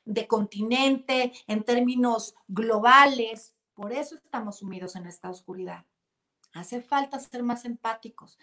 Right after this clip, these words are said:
hace falta ser más colaborativos, hace falta la contribución, hace falta el qué necesitas, no qué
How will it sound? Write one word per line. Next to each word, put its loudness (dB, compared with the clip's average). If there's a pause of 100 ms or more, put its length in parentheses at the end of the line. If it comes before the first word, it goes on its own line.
(240)
hace -6
falta 0 (220)
ser -6
más -6
colaborativos, -8 (220)
hace -4
falta 0
la 0
contribución, -6 (140)
hace -4
falta 0
el -10
qué 4
necesitas, -8 (160)
no 2
qué -2